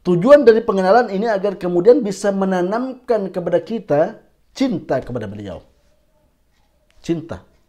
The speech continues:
Menanamkan kepada hati kita pengagungan kepada Rasulullah sallallahu alaihi wasallam. Bagaimana kita akan mencintai beliau? Bagaimana kita akan,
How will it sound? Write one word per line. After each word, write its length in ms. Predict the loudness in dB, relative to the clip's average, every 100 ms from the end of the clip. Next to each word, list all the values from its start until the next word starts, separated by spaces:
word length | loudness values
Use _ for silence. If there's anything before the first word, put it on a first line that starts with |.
| _ _ _ _ _ _ _ _ _ _ -4
Menanamkan 680 | 0 2 0 0 -2 -2 -2
kepada 240 | -2 -2
hati 280 | -2 -6 -10
kita 440 | -8 -4 -2 -4 -4
pengagungan 880 | -2 0 0 0 0 0 -2 -6 -16 _ _ _ _ _ _
kepada 280 | -6 -2 0
Rasulullah 520 | -2 -4 -4 -4 -6
sallallahu 460 | -8 -10 -6 -8 -8 -14
alaihi 120 | -18
wasallam. 340 | -20 -20 -20 _ _ _ _ _ _ _ _ _ _ _ _ _ _ _ _ _ _ _ _ _ _ _ _ _ _
Bagaimana 400 | -4 0 0 0
kita 240 | -2 -4 -4
akan 240 | -4 -8
mencintai 320 | -6 -2 0
beliau? 400 | 0 -2 -4 -6 -14 _ _ _ _ _ _ _ _ -8
Bagaimana 480 | -2 0 0 0 -4
kita 320 | -4 -4 -2
akan, 320 | -2 -4 -8